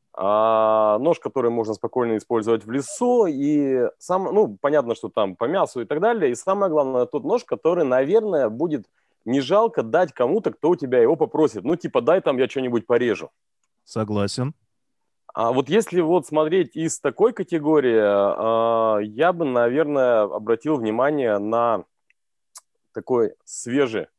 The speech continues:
Speaker 1: можно сказать, ножевой бренд. Это Володя Герасимов, Герасим Custom Metal, а, нож Урман. Очень
Speaker 2: Да, мы очень
Speaker 1: интересная
Speaker 2: хорошо знакомы
Speaker 1: штука.
Speaker 2: с этим ножом, да.
Speaker 1: Да, прямо крайне интересная вещь, особенно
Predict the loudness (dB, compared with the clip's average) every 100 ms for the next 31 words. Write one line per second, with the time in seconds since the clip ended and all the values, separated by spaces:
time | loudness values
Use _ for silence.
0 | _ -8 -6 -6 -4 -4 -2 -4 -2 -2
1 | -2 0 0 0 -2 -4 -2 -2 -2 0
2 | 2 4 4 4 4 2 0 -2 -2 -4
3 | -2 -2 -2 -4 -4 -2 -2 -4 -6 -6
4 | -6 -4 -4 -2 -4 -6 _ _ _ _
5 | _ _ -6 0 2 2 4 2 2 0
6 | 2 0 0 -4 -12 _ _ _ _ _
7 | _ _ _ _ _ _ _ 2 4 4
8 | 0 0 0 0 -2 0 0 0 -2 -4
9 | -2 -2 -2 -4 -8 -6 -4 -4 -2 -2
10 | -4 -8 -20 _ 2 4 2 -2 -2 -2
11 | -4 0 0 0 -2 -6 -4 -4 -2 -4
12 | 0 0 0 -4 -4 -4 -4 -4 -4